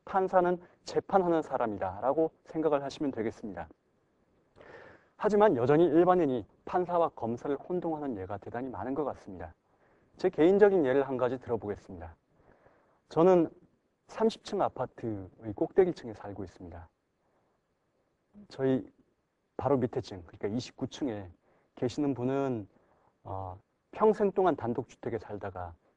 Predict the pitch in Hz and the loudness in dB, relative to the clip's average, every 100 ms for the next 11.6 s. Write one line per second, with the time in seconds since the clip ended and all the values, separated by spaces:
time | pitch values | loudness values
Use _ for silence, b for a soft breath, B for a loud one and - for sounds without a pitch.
0 | _ - 185 170 101 - - 131 98 92 | _ -8 -4 -2 -4 -8 -10 -8 -8 -6
1 | 107 - 107 95 113 98 87 82 82 - | -8 -8 -12 -8 -8 -6 -10 -12 -14 -16
2 | _ b b b b b b b _ _ | _ b b b b b b b _ _
3 | _ - - 160 - 170 175 175 160 - | _ -6 4 4 6 8 10 10 6 2
4 | - _ _ _ _ _ _ _ _ _ | -14 _ _ _ _ _ _ _ _ _
5 | _ b b b b b - 131 135 160 | _ b b b b b -6 0 6 8
6 | 165 151 135 - _ _ 151 151 156 131 | 8 4 2 -2 _ _ 0 4 2 2
7 | 117 131 135 120 110 113 113 98 92 - | -6 -2 -2 -2 -6 -4 -6 -6 -10 -16
8 | 92 85 85 _ _ _ _ - 107 98 | -16 -14 -16 _ _ _ _ -10 -8 -8
9 | 110 113 131 131 110 120 131 127 113 113 | -8 -8 -2 0 2 2 2 0 -2 -6
10 | 101 _ _ _ _ _ _ - - 214 | -8 _ _ _ _ _ _ -18 -4 -2
11 | 180 113 101 98 101 95 | 0 -2 -4 -8 -8 -10